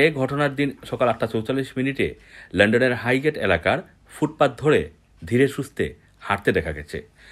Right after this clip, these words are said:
এ সময় তার পরনে সবুজ রঙের লম্বা একটি ওভারকোট জ্যাকেট, ডান কাঁধে ঝুলানো একটি ব্যাগ এবং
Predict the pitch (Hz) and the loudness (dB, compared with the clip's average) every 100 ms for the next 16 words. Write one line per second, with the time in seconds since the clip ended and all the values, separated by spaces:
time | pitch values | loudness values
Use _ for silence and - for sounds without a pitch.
0 | - - 101 127 123 113 - 101 98 127 | -16 -8 -2 0 2 2 4 4 4 2
1 | - 127 123 123 123 120 113 113 110 - | 0 0 2 0 2 2 2 2 0 -2
2 | 113 - 95 104 98 - 127 - - 95 | -6 -2 0 2 0 -2 -2 -2 -2 0
3 | 104 139 - _ _ - _ - 113 117 | 0 -4 -8 _ _ -20 _ 2 2 2
4 | 139 135 123 123 127 131 101 98 85 95 | 0 0 -2 -2 0 -2 -4 -4 0 0
5 | - 87 95 | 0 -2 -2